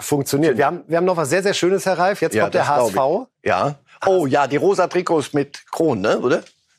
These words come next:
Speaker 2: Wette ich.
Speaker 1: Das schöne
Speaker 2: Warum weiß ich das
Speaker 1: H S V-Trikot.
Speaker 2: alles? Oh Gott, ja. Mhm.
Speaker 1: Begründung damals ernsthaft, damit mehr Frauen ins Stadion kommen. Ich
Speaker 2: Mhm.
Speaker 1: konnte es nicht glauben, aber ich hab's immer <laughs> wieder gefunden.
Speaker 2: Wenn du das heute sagst, haben wir eine Genderdebatte. So,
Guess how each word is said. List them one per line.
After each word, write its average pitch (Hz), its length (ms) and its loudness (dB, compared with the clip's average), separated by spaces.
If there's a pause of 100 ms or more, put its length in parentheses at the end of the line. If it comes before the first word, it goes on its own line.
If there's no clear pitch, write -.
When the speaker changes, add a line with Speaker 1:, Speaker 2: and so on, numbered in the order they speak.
(140)
Speaker 2:
Wette 123 240 0
ich. - 300 -10 (1160)
Speaker 1:
Das - 280 -6
schöne 170 240 2
Speaker 2:
Warum 143 300 0
weiß 131 260 0
ich 175 120 0
das - 20 -4
Speaker 1:
H 117 40 2
S 117 40 2
V-Trikot. - 120 0
Speaker 2:
alles? 113 320 -2
Oh 123 200 0
Gott, 120 380 -4
ja. 107 260 -2 (100)
Mhm. 127 380 -4 (300)
Speaker 1:
Begründung 170 640 0
damals 160 420 0
ernsthaft, - 680 -2
damit 143 320 -2
mehr 156 200 0
Frauen 196 460 -2
ins 151 220 -4
Stadion 147 460 0
kommen. 92 320 -4
Ich - 80 -4
Speaker 2:
Mhm. 123 60 0
Speaker 1:
konnte 123 140 0
es 104 60 -4
nicht 185 140 -2
glauben, 190 480 0
aber 160 360 0 (140)
ich - 180 -2
hab's - 140 -4
immer - 180 -2
<laughs> - 40 -10
wieder 196 260 -2
gefunden. 147 400 0
Speaker 2:
Wenn 123 120 0
du 131 100 2
das 123 200 0
heute 139 200 0
sagst, 147 260 -2
haben 131 140 0
wir 131 60 0
eine 143 120 -2
Genderdebatte. 117 720 -2
So, 117 260 -2